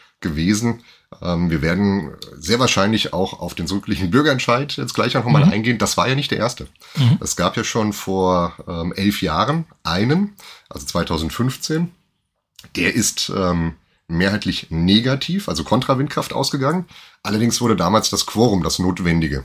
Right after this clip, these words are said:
Speaker 1: ähm, das die Hessische Gemeindeordnung da ja vorschreibt, nicht erreicht. Ähm, zum damaligen Zeitpunkt war ich schon am Thema dran, weil für mich ganz klar feststeht,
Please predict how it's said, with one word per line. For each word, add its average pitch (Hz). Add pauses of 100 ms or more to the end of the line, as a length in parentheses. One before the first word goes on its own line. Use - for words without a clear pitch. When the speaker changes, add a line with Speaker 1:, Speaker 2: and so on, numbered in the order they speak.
(140)
Speaker 1:
ähm, 82
das 76
die 90
Hessische 87
Gemeindeordnung 80
da 76
ja 78
vorschreibt, 85
nicht 95
erreicht. - (440)
Ähm, 85
zum 90
damaligen 123
Zeitpunkt 80
war 82
ich 101
schon 104
am 87
Thema 92
dran, 90
weil 85
für 92
mich - (400)
ganz 92
klar 95
feststeht, -